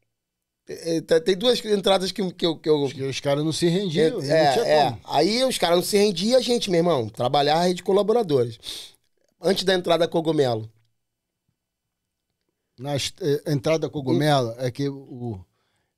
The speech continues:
Speaker 2: exageraram na carga de explosivo.
Speaker 1: A gente tava sem carga
Speaker 2: E aí
Speaker 1: Charlie.
Speaker 2: e aí explodiu a porra toda.
Speaker 1: Mas antes disso,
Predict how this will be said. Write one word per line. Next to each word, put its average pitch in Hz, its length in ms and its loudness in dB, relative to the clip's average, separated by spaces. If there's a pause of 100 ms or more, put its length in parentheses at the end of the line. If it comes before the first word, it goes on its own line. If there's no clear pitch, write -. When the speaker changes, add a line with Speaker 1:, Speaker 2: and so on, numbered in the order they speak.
(160)
Speaker 2:
exageraram 139 720 2
na 143 160 -2
carga 139 380 0
de 127 60 -6
explosivo. 117 840 -2 (160)
Speaker 1:
A 135 40 -16
gente - 160 -10
tava 180 220 2
sem 185 180 0
carga 175 280 0
Speaker 2:
E - 20 4
aí - 100 -4
Speaker 1:
Charlie. 120 400 0 (640)
Speaker 2:
e 123 60 -4
aí 131 80 0
explodiu 131 580 -2
a 135 60 -4
porra 139 360 -8
toda. 131 300 -8
Speaker 1:
Mas 151 220 2
antes 175 260 0
disso, 127 420 -6